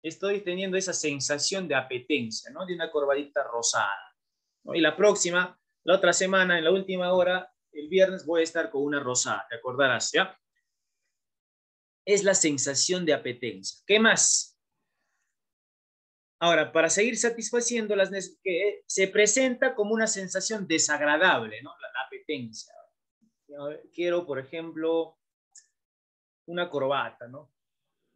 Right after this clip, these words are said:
Algo desagradable es porque necesito esa corbata, ¿no?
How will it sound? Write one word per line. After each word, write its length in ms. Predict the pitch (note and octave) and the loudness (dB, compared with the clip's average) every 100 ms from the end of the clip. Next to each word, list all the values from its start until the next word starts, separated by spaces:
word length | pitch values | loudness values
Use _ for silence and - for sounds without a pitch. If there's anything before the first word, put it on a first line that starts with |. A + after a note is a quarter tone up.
| _ - | _ -8
Algo 260 | E3+ G3 F#3+ | -2 0 0
desagradable 680 | D#3 D3+ D3+ D#3+ F3 D#3+ E3 | 0 -2 0 0 0 0 -2
es 160 | - | -6
porque 240 | - D#3+ D3 | -10 -8 -6
necesito 680 | D3+ D3 D3+ - G#3+ - | -4 -4 -4 -2 -4 -6
esa 200 | C3 C3 | -8 -6
corbata, 480 | B2 A#2 G#2+ G2 - C3 | -6 -6 -6 -10 -14 -20
¿no? 160 | - | -20